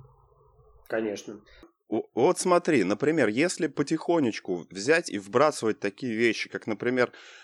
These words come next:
Speaker 2: ну, по сути, вот там, э, этот, э, как вот, когда это, как это называется, бессмертный полк, да, когда вот эти вот люди идут, ну,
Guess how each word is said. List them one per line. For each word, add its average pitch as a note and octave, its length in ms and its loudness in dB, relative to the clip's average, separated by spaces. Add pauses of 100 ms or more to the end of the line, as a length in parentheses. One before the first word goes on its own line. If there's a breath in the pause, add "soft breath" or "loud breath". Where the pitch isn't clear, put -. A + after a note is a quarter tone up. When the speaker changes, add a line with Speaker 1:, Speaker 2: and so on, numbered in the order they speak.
(140 loud breath)
Speaker 2:
ну, G#3+ 160 -2
по G3 180 2
сути, G#3 320 -2
вот A2+ 260 4
там, C#3+ 260 2
э, F#2+ 320 2
этот, - 320 -2
э, E2+ 340 0
как - 200 -12
вот, F2 320 -6 (160)
когда A#2 300 2
это, E2+ 260 0 (140)
как A#2+ 180 -4
это - 140 -14
называется, F2 460 -6
бессмертный B2+ 460 -2
полк, D3+ 340 0
да, G2+ 140 0
когда F#2 280 -2
вот F#2 120 -2
эти E2+ 160 -8
вот E2 160 -8
люди B2+ 320 0
идут, A#2 380 -2 (140)
ну, F#2 360 -2